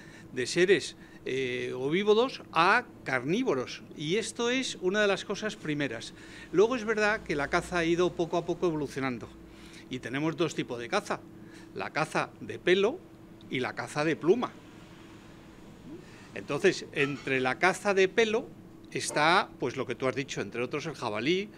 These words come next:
el ciervo, el venado, el corzo, el conejo, la liebre, es decir, hay muchas variedades de caza. Y entre la pluma,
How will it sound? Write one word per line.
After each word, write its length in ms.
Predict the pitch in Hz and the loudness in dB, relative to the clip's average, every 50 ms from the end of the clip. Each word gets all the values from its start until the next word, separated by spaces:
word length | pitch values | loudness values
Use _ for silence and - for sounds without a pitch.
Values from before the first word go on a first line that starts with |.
| - | -14
el 160 | - 110 101 - | -12 -12 -12 -8
ciervo, 540 | - 160 165 170 170 170 160 170 170 - - | -2 2 2 2 2 2 -2 -2 -4 -6 -6
el 140 | - 135 123 | -8 -8 -8
venado, 460 | 113 117 120 147 156 165 170 185 - - | -8 -4 -2 0 2 2 2 0 -2 -6
el 120 | 131 117 | -10 -10
corzo, 520 | 110 - 170 175 170 165 - - 170 180 - - - - - - - - - - - - | -6 2 2 2 2 2 -2 -4 -4 -4 -4 -10 -18 -18 -18 -18 -18 -18 -18 -18 -14 -6
el 140 | - 131 127 | -6 -6 -4
conejo, 480 | - - 120 151 190 - 170 170 196 220 - - - - - - - - - - - - - - | -4 0 4 4 4 4 4 0 0 -2 -2 -10 -20 -20 -20 -20 -20 -20 -20 -20 -20 -20 -16 -12
la 120 | 117 107 120 | -8 -4 2
liebre, 440 | 135 160 180 180 170 170 196 240 - - - - - | 8 8 10 10 8 4 2 0 -2 -10 -18 -8 -4
es 120 | 156 131 | -2 -2
decir, 280 | 135 127 - 147 120 107 - - | -2 -2 -2 -4 -6 -6 -4 0
hay 180 | 156 151 165 165 | 4 4 4 4
muchas 400 | 160 196 220 220 - 202 185 165 | 4 0 -2 0 -2 -2 0 2
variedades 540 | 165 147 151 151 151 175 180 180 185 165 139 | 2 2 4 4 4 6 6 6 4 2 0
de 80 | 131 | -2
caza. 320 | 101 131 113 - - 92 85 - - - - - - - - - - - | -2 -2 -4 -4 -8 -12 -16 -16 -18 -20 -20 -20 -20 -18 -18 -18 -16 -8
Y 160 | - 180 160 | 2 4 4
entre 200 | 156 147 135 143 | 4 4 2 -2
la 160 | 127 127 131 - | -2 -2 0 4
pluma, 420 | 202 226 247 208 196 226 269 285 | 4 4 4 4 2 0 -2 -6